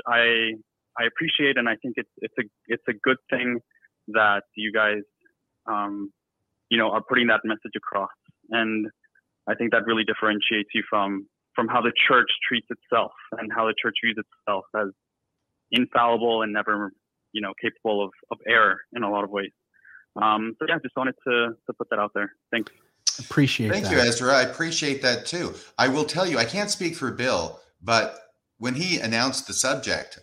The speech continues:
Speaker 3: I thought we were gonna dig deep into it and uncover the evidence that showed that this story about Joseph Smith having an affair with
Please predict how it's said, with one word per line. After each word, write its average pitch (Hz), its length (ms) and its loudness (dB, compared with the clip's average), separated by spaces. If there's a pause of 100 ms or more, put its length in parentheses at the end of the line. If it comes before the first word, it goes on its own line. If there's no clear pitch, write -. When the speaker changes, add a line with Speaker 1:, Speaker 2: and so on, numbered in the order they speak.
Speaker 3:
I 120 140 2
thought 120 260 0
we 107 80 -4
were 101 120 -2
gonna 98 280 -4 (160)
dig 107 240 -4
deep 113 260 -4
into 92 260 -8
it 90 140 -4 (100)
and 95 120 -4
uncover 101 540 -4
the 92 200 -6
evidence 95 500 -4
that 101 160 -6
showed 151 560 0 (600)
that 101 180 -4
this 98 180 0
story 95 380 -4
about 90 320 -2
Joseph 95 300 -4
Smith 92 320 -2
having 92 400 -4
an 82 100 -6
affair 90 380 -4
with 80 260 -10